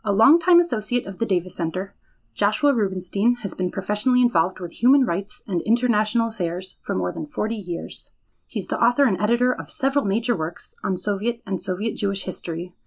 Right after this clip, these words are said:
including biographies of Leon Trotsky and of the writer Ilya Ehrenburg. He's also written about the history of the Soviet human rights movement and about the Holocaust in German-occupied Soviet territory. Josh,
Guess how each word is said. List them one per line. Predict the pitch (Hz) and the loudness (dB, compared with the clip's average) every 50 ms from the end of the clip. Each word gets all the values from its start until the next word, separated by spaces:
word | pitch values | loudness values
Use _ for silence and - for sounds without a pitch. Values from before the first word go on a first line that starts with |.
| _ _ | _ _
including | 196 196 - 226 208 202 196 - | -2 0 2 2 2 2 2 2
biographies | 170 170 175 190 190 233 226 - 220 - - | 2 2 2 2 0 -2 -4 -4 -6 -4 -4
of | 170 | -6
Leon | 170 170 196 240 285 294 | -4 0 4 4 4 4
Trotsky | - 233 208 - - - - 226 220 220 - - | 2 0 -4 -4 -8 -8 -8 -8 -8 -8 -10 -8
and | - 185 196 | -4 -4 -4
of | 180 - | -2 -2
the | 180 | -2
writer | 170 175 190 196 208 208 - - _ | 0 0 0 0 -2 -4 -6 -8 _
Ilya | 196 190 190 208 202 208 - | -6 -4 -2 -2 -2 -2 -2
Ehrenburg. | - 190 175 165 160 165 - 160 - - - - _ _ _ _ | -2 -2 -2 0 -2 -2 -4 -6 -10 -10 -14 -20 _ _ _ _
He's | _ 214 196 214 | _ -2 2 2
also | 262 285 277 - 254 202 | 2 2 2 2 0 2
written | 175 170 - 196 202 | 2 2 2 2 0
about | 190 - 160 - - | 2 0 -2 -2 -2
the | 185 | -4
history | - 220 196 - - 208 202 190 | -2 -2 -2 0 -2 0 -2 -2
of | 185 | -4
the | - 175 | -4 -6
Soviet | - - 233 233 226 247 233 - - - | -2 0 0 0 2 2 0 0 0 2
human | 269 277 277 262 | 4 4 4 4
rights | 262 285 294 294 - - | 4 2 2 0 2 0
movement | - 339 339 330 311 - - - _ _ _ _ _ _ _ - | 0 2 2 0 0 0 -2 -8 _ _ _ _ _ _ _ -4
and | 202 202 | -2 0
about | 190 196 196 202 202 | 2 2 0 0 0
the | - | 0
Holocaust | - 240 262 254 247 - 165 160 - - - - - - | 0 2 2 2 0 0 -2 -2 -2 -4 -12 -14 -8 -4
in | 196 180 170 | -4 -4 -2
German-occupied | - 190 202 226 233 233 233 - 180 - - 190 - - 180 170 170 | 0 0 2 2 2 2 0 -2 -6 -6 -8 -8 -4 -4 -4 -4 -4
Soviet | - - 175 165 165 180 185 - | -2 -2 -2 0 0 -2 -4 -2
territory. | - 180 160 160 - - 180 - - - - - _ _ _ _ _ _ _ _ _ _ _ _ _ _ | -4 -6 -6 -6 -8 -10 -10 -10 -10 -12 -14 -16 _ _ _ _ _ _ _ _ _ _ _ _ _ _
Josh, | - 277 277 269 - - - | 0 0 2 2 -2 -8 -12